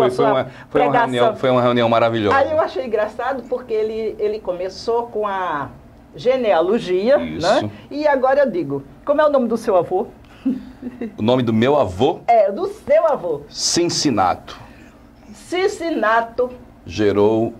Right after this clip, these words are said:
Speaker 1: a
Speaker 2: Gerou
Speaker 1: Sônia.
Speaker 2: a, gerou a Sônia.
Speaker 1: E Sônia
Speaker 2: Gerou o Lon.
Speaker 1: gerou o Lon.
Speaker 2: Que
Speaker 1: E o
Speaker 2: Lon gerou
Speaker 1: a Liz e a Sônia.
Speaker 2: Que a Liz gerou
Speaker 1: A Josué, a Joshua.
Speaker 2: Joshua.
Speaker 1: E aí
Speaker 2: Ele
Speaker 1: são,
Speaker 2: foi, ele
Speaker 1: são
Speaker 2: começou
Speaker 1: gerações.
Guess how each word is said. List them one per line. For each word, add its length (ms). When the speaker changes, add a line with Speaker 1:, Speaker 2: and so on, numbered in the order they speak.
Speaker 1:
a 180
Speaker 2:
Gerou 340
Speaker 1:
Sônia. 680
Speaker 2:
a, 160
gerou 260
a 100
Sônia. 480
Speaker 1:
E 140
Sônia 680
Speaker 2:
Gerou 540
o 20
Lon. 380
Speaker 1:
gerou 380
o 20
Lon. 320
Speaker 2:
Que 180
Speaker 1:
E 40
o 60
Speaker 2:
Lon 320
gerou 600
Speaker 1:
a 240
Liz 560
e 80
a 80
Sônia. 600
Speaker 2:
Que 140
a 100
Liz 280
gerou 480
Speaker 1:
A 180
Josué, 720
a 60
Joshua. 640
Speaker 2:
Joshua. 520
Speaker 1:
E 140
aí 500
Speaker 2:
Ele 140
Speaker 1:
são, 200
Speaker 2:
foi, 140
ele 80
Speaker 1:
são 140
Speaker 2:
começou 80
Speaker 1:
gerações. 800